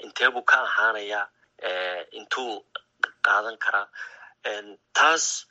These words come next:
waa sunno cusub oo ay maxkamaddu keentay, laakiin annagu sidii awal horeba aanu qabnay doodayadu tahay, qabnana hadda, eh, sharciga adduunka waa ku kalsoonnahay. Xukunkaasi cadaalad buu ku dhacay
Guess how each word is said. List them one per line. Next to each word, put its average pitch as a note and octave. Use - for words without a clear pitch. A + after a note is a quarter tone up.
waa A2+
sunno C#3
cusub -
oo A#2+
ay A2+
maxkamaddu A#2
keentay, A#2+
laakiin -
annagu D#3
sidii D3+
awal D3+
horeba A2
aanu G3
qabnay -
doodayadu A2
tahay, G2+
qabnana A2
hadda, A2+
eh, F#2+
sharciga G#2
adduunka G#2
waa F#2+
ku -
kalsoonnahay. A#2+
Xukunkaasi G#2
cadaalad G2+
buu -
ku -
dhacay B2